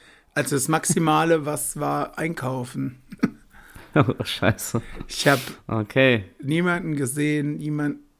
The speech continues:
Speaker 1: also nix gemacht, gar nix. Ich hab
Speaker 2: Ja,
Speaker 1: Hustenstiller
Speaker 2: geht ja auch nicht.
Speaker 1: gesoffen für die Nacht, weil es stand ja drauf, hm, ich glaub, fünfunddreißig Tropfen. Ja, hat überhaupt
Speaker 2: Mhm.
Speaker 1: gar nichts gebracht.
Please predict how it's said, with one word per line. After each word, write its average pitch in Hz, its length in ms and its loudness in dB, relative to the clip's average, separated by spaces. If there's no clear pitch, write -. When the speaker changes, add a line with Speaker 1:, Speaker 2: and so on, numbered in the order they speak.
Speaker 1:
also 127 240 -2
nix 147 300 0
gemacht, 131 580 0
gar 139 220 2
nix. 135 360 -2
Ich - 160 -2
hab 151 220 4
Speaker 2:
Ja, - 160 2
Speaker 1:
Hustenstiller 120 520 4
Speaker 2:
geht - 80 8
ja 113 60 6
auch 104 40 4
nicht. 104 80 4
Speaker 1:
gesoffen 147 380 0
für 160 100 -4
die 139 100 -2
Nacht, 151 220 -6
weil 135 180 -4
es - 160 0
stand 202 240 8
ja 196 100 10
drauf, 151 540 6
hm, 165 480 -4
ich - 100 -12
glaub, 160 460 -2
fünfunddreißig 143 680 -2
Tropfen. - 540 0
Ja, 127 220 0
hat 113 140 -2
überhaupt 117 320 6
Speaker 2:
Mhm. - 40 -10
Speaker 1:
gar 143 180 6
nichts 131 200 2
gebracht. 123 380 -4